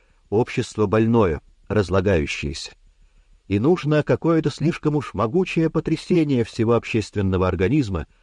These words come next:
страшное страдание, чтобы встряхнуть его до такой степени, когда вновь откроется для него путь к возрождению. Нет, человек, если он человек,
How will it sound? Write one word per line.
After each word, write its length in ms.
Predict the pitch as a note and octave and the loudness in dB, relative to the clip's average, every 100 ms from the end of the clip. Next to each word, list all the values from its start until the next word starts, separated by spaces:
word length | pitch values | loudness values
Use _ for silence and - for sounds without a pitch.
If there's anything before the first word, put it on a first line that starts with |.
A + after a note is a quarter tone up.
| _ _ | _ _
страшное 640 | - A#2 D3+ C#3 D3 D3 | -6 0 0 0 -2 -2
страдание, 640 | - A#2 C#3 E3 B2+ F#2+ | -2 -2 2 2 2 0
чтобы 300 | E2 - F#2 | 0 -2 -4
встряхнуть 600 | F2+ - A2 A2+ C3+ C#3+ - | -4 -2 -2 0 0 -2 0
его 180 | F#2+ E2 | 0 0
до 80 | |
такой 280 | E2 F2+ F3+ | -2 0 0
степени, 520 | D#3+ - C#3 - G2+ | 0 0 0 2 -2
когда 320 | E2+ F#2 F#2+ A#2 | 0 0 2 0
вновь 340 | C3 F3 D#3 | 2 2 2
откроется 560 | C3+ - B2 A2 G2+ G#2 | -4 -2 2 2 0 -2
для 160 | F#2 | -2
него 320 | F#2 F#2 G#2 - _ _ _ | 0 2 0 -2 _ _ _
путь 280 | B2 C#3 - | 0 0 -2
к 80 | |
возрождению. 720 | F#2 G#2 G#2 - E2+ F2 D2+ C#3 _ _ _ _ _ _ _ | -2 0 -2 -2 0 0 0 -6 _ _ _ _ _ _ _
Нет, 240 | D3 B2 | 0 0
человек, 720 | - - F#2 E2 C3 F#3+ - - | 0 2 2 4 4 2 -2 -4
если 280 | E2 - F2 | -4 0 -2
он 120 | D2+ | -2
человек, 640 | - F#2 F#2+ F#2+ D#2+ - | -2 0 2 0 -2 -8